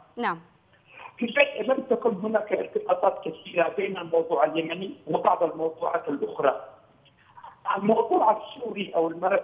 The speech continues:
Speaker 2: السوري ربما ألقى بظلاله على نوعية البيان والمباحثات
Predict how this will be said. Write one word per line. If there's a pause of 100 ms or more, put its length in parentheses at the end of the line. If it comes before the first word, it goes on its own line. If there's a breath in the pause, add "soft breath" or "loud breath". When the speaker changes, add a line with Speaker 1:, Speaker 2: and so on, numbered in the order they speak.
Speaker 2:
السوري
ربما
ألقى
بظلاله
على
نوعية
البيان
والمباحثات